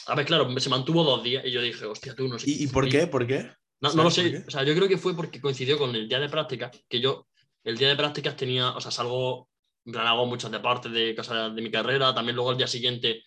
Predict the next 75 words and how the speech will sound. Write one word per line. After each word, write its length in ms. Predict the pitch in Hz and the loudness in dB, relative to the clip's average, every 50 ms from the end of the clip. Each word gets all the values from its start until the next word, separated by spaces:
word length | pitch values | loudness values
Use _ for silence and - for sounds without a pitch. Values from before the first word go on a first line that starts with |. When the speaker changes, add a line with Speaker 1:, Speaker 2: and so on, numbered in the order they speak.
| _ _ _ - - - _ _ _ _ _ _ - | _ _ _ -20 -20 -20 _ _ _ _ _ _ 0
Speaker 1:
eh, 240 | 135 131 131 127 123 | 2 2 2 2 2
me 100 | 127 123 | 2 4
volví 280 | 123 120 117 131 127 | 4 4 4 4 4
de 80 | 123 117 | 2 4
viaje, 320 | 117 120 135 139 135 131 | 4 4 4 2 2 -2
si 80 | 120 123 | -8 -8
no 80 | 123 | -6
me 60 | 120 117 | -6 -2
equivoco, 460 | 113 123 139 156 156 143 143 143 139 | 2 4 4 4 4 4 4 4 4
y 40 | 135 | 4
no, 100 | 131 120 127 - | 2 0 -4 -6
no 100 | - 123 | -6 -4
me 80 | 123 135 | -2 0
dio 100 | 135 127 | 0 2
tiempo 220 | 123 135 123 123 | 0 0 -2 -2
a 40 | 113 | -4
comer 160 | 113 113 110 113 | -4 -4 -6 -4
mucho, 340 | 123 151 160 156 - 139 - _ _ - - - - - _ _ _ _ _ _ _ | -2 -2 -2 -2 -4 -6 -8 _ _ -18 -18 -18 -18 -20 _ _ _ _ _ _ _
y 100 | - 143 | -2 0
me 100 | 143 139 | 0 2
rayó 240 | 131 123 123 143 143 | 2 2 2 4 2
un 100 | 127 120 | 4 4
huevo. 280 | 120 113 104 107 - _ _ _ _ _ _ _ _ | 2 0 0 -4 -14 _ _ _ _ _ _ _ _
Pero 140 | - 135 131 | -2 -2 0
luego 200 | 139 180 254 254 | 2 2 0 0
de 60 | 214 | 0
repente 280 | 175 151 143 147 - 135 | 0 0 -2 -4 -4 -4
me 60 | 120 | -2
volví 180 | 113 110 113 127 | -2 -2 -2 -2
a 40 | 135 | -2
pesar 320 | 170 165 214 226 - - _ _ _ _ _ - | -4 -4 -4 -4 -6 -8 _ _ _ _ _ -8
y 100 | 139 135 | -6 -4
dije, 300 | 131 127 123 - 131 113 | -2 -2 -2 -4 -4 -4
"No, 180 | 110 101 - - | -6 -6 -8 -8
mis 140 | 113 107 - | -12 -12 -10
cojones". 340 | 110 107 - 107 101 104 - _ _ _ _ _ - _ _ | -10 -10 -10 -10 -10 -10 -14 _ _ _ _ _ -20 _ _
Y 100 | - 135 | -6 -2
vi 100 | 123 131 | 0 0
setenta 320 | 131 - 123 120 120 110 120 | 0 0 -2 -2 -2 -2 0
y 20 | 120 | 0
ocho 160 | 113 147 139 | 0 0 0
con 80 | 123 | 0
algo, 280 | 110 107 104 101 107 98 - | 0 0 -2 -4 -6 -6 -6
y 60 | 123 | -6
dije, 180 | 117 107 120 110 | -6 -4 -2 -2
"No, 140 | 107 104 | -2 -2
no, 80 | 101 95 | -4 -6
no". 180 | 95 92 - _ _ _ _ | -10 -12 -16 _ _ _ _
Y 80 | - 143 | -2 2
de 80 | 139 | 4
repente 360 | 135 131 127 156 165 185 180 208 | 4 4 4 2 0 2 2 2
me 80 | 165 | 4
volví 160 | 139 127 139 | 4 6 6
Speaker 2:
Esto 20 | 127 | 8
Speaker 1:
a 100 | 120 117 | 8 8
Speaker 2:
no 60 | 107 | 8
puede 140 | 110 110 107 | 6 6 6
Speaker 1:
pesar 140 | - 113 101 | 4 4 2
Speaker 2:
ser 60 | 101 98 | 2 2
así. 100 | - 165 | 2 2
Speaker 1:
al 80 | 165 | 2
si-, 120 | - 190 175 | 2 2 2
día 140 | 165 170 165 | 2 2 0
siguiente 320 | 160 175 180 208 208 285 226 | 0 0 0 0 -2 -2 -2
y 20 | |
dije, 300 | 175 139 - 131 113 - - | -2 -4 -4 -6 -8 -6 -2
pero 120 | 143 147 | 2 4
bueno, 300 | 160 170 127 - - _ _ _ _ | 4 4 2 0 -6 _ _ _ _
por 140 | - 135 | -8 -6
suerte 240 | 127 160 160 170 202 | -4 -4 -4 -2 0
la 100 | 180 151 | 0 0
foto 260 | - 165 165 165 180 | 0 0 0 0 0
también, 300 | 170 151 123 127 143 160 | -2 -2 -2 -2 -4 -4
en 80 | 147 131 | -4 -4
plan, 260 | 123 120 117 117 113 | -2 -2 -2 -4 -6